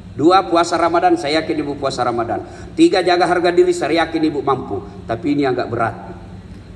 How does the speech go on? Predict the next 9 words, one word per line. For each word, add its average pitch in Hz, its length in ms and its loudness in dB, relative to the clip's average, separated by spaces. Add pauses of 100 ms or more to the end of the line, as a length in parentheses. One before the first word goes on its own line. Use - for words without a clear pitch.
(300)
Mematuhi 123 880 0
perintah 113 560 -2
suami. 92 480 -4 (1200)
Nah, 104 240 -4
mulai, 135 400 -2
mulai 202 320 2
bingung. 262 400 -2 (1500)
Coba 349 320 2
lihat. 330 480 -2